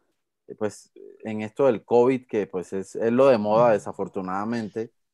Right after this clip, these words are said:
Speaker 1: Em, y, y uno de los trabajos era con la doctora Kokunova,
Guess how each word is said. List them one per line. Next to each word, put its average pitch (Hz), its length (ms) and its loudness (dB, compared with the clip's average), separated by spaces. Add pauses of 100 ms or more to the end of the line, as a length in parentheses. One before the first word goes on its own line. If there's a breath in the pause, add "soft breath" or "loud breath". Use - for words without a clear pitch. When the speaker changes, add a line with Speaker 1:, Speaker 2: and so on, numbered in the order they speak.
(460)
Speaker 1:
Em, 92 840 -4 (400)
y, 107 760 -2
y 113 220 -4
uno 117 220 -2
de 147 60 2
los 151 160 0
trabajos 110 520 0
era 131 200 2
con 139 140 -6
la 131 80 2
doctora 104 640 -2
Kokunova, 110 760 -4